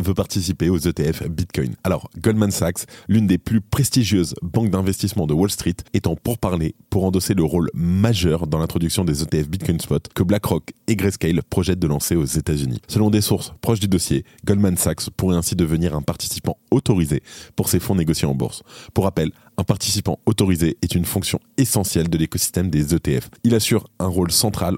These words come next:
en s'impliquant dans la création et le rachat d'actions E T F pour garantir que ces produits se négocient en accord avec leurs actifs sous-jacents. Et si les pourparlers aboutissent, Goldman Sachs rejoindrait d'autres géants financiers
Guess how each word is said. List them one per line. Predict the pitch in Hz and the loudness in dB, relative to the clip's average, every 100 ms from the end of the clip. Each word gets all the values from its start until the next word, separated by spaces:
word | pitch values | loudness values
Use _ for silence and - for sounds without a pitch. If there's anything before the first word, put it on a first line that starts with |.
| - | -2
en | 95 | -2
s'impliquant | - 113 - 104 85 - | 0 -2 -2 -2 -2 0
dans | 82 | -2
la | 80 | -2
création | - 110 92 - 98 85 | -2 0 0 -2 -2 -2
et | |
le | 82 | -2
rachat | 90 95 104 | -2 -2 0
d'actions | 92 - 78 - | 0 -2 -4 -4
E | |
T | - 67 | -2 -2
F | 78 | -2
pour | - 92 87 | -2 -2 0
garantir | 117 101 95 - 82 82 - | 0 0 -2 -2 -4 -4 -4
que | - | -2
ces | 98 | -2
produits | - 92 95 | 0 0 2
se | 82 | 2
négocient | 85 85 85 - - | 2 2 0 -4 -2
en | 117 | 0
accord | 101 - 80 - - - - | 0 0 -4 -4 -14 -18 -6
avec | 85 90 | -2 0
leurs | 90 78 | 0 0
actifs | 92 - 98 | -2 0 -2
sous-jacents. | - 92 85 71 57 - _ - | 0 0 0 -2 -8 -12 _ -2
Et | 101 | 0
si | - | 2
les | 107 | 2
pourparlers | 92 110 92 87 - | 0 0 0 -2 -2
aboutissent, | 104 101 - 78 - - - | -2 -2 -2 -4 -4 -12 -2
Goldman | 110 110 104 | 0 2 2
Sachs | - 85 - - | 0 -2 -4 -6
rejoindrait | 80 104 98 90 78 | 0 2 2 0 -2
d'autres | 73 107 - | 0 -2 0
géants | 82 92 87 | 0 2 0
financiers | 71 113 104 - 69 | -2 -2 -2 0 -4